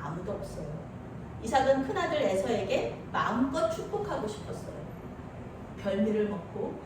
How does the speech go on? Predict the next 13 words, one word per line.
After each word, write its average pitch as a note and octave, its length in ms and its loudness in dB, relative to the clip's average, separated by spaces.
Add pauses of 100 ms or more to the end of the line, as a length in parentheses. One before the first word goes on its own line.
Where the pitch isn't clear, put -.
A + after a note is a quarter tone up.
(240)
그리고 A#3 360 -2
이-, G#3 60 -4 (260)
아, - 140 -6 (200)
에서가 G3+ 440 0
가져오는 F#3+ 460 -4
별미를 G3 480 -6
먹고 - 500 -6
마음껏 A3 500 -2
축복하리라. - 640 -8 (640)
그래서 B3 400 0 (220)
예전에 F#3+ 680 -2
부흥사 G#3+ 300 0
목사님들이 F3 840 -6